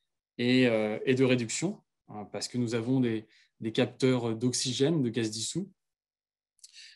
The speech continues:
D'anticiper les risques microbiologiques, parce que nous construisons avec tous ces modèles de données,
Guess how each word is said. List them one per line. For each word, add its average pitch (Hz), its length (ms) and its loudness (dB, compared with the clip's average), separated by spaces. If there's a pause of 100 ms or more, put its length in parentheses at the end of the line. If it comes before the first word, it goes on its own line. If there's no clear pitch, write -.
(120)
D'anticiper 160 720 4
les 151 100 6
risques 143 280 0
microbiologiques, 139 1000 0 (540)
parce 113 220 -6
que 135 460 0 (140)
nous 123 560 -4 (140)
construisons 170 840 2 (400)
avec 127 320 -2
tous 180 160 -2
ces 156 160 0
modèles 147 420 4
de 135 120 2
données, 143 400 2